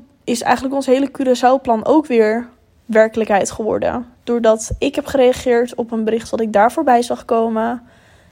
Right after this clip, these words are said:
En, ehm, daardoor hebben we ook weer iemand anders erbij gevonden. En hebben we,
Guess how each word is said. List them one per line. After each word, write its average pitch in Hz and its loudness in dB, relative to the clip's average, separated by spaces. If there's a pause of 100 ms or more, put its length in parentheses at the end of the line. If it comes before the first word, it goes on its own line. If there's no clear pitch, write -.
(160)
En, 220 0 (140)
ehm, 226 -4 (1120)
daardoor 254 4
hebben 233 -2
we 226 0
ook 254 4
weer 247 -4
iemand 233 -4
anders 311 2
erbij 226 2
gevonden. 233 -4
En 254 -2
hebben 247 -2
we, 233 0